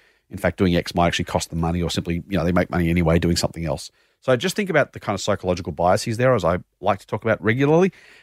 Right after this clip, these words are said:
Um, I, I would generally say if you, if you're getting a fifty percent discount and the shares, in your objective opinion, are reasonably priced, that's a pretty good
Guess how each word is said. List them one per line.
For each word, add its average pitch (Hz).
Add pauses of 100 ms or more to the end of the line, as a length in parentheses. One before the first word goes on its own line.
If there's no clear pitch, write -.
(180)
Um, 110 (800)
I, 175 (200)
I 160
would 185
generally 156
say 113
if -
you, 135
if -
you're 170
getting 220
a 185
fifty 185
percent 123
discount 107
and 113
the 113
shares, 147 (640)
in 113
your 110 (520)
objective 127
opinion, 113
are 95
reasonably 110
priced, 127
that's -
a -
pretty 147
good 101